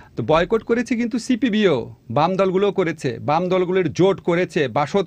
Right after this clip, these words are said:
করেছে, জাসদ করেছে, মাহমুদুর রহমান মান্না দল করেছে, নূরের দল করেছে, গণফোরাম করেছে,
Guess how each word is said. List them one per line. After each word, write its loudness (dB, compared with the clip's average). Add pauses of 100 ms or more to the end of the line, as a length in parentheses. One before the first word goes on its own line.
করেছে, -2
জাসদ -2
করেছে, 0 (420)
মাহমুদুর 2
রহমান 2
মান্না 0
দল 0
করেছে, -2
নূরের 2
দল 4
করেছে, -2 (460)
গণফোরাম 0
করেছে, 0